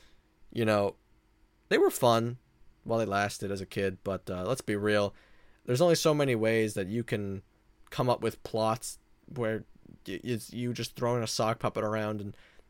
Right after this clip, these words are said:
getting into arguments with squid hats, I think, was a big thing. I think Christmas Woody showed up, like Woody from Toy Story. The thing is, my,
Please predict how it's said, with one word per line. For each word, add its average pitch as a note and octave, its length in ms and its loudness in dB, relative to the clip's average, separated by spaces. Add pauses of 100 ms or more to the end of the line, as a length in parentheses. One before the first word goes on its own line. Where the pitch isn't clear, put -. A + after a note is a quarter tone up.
(640)
getting A#2 200 2
into A2 400 0 (140)
arguments A2 520 0
with G#2 160 -4 (160)
squid D#3+ 400 2
hats, E3+ 600 0
I D3 100 -12
think, D#3+ 200 -2
was E3 140 0
a D3+ 80 0
big D3 220 0
thing. D#3 360 -2 (200)
I C3+ 100 2
think F3 160 2
Christmas F3 560 0
Woody C#3+ 360 2
showed D#3+ 320 2
up, E3 240 0
like C3+ 180 -4
Woody C#3 220 -2
from C3 180 -4
Toy A2+ 180 -2
Story. C3+ 420 -2 (760)
The - 80 -16
thing F#3 160 2
is, C#3 100 2
my, C#3+ 320 2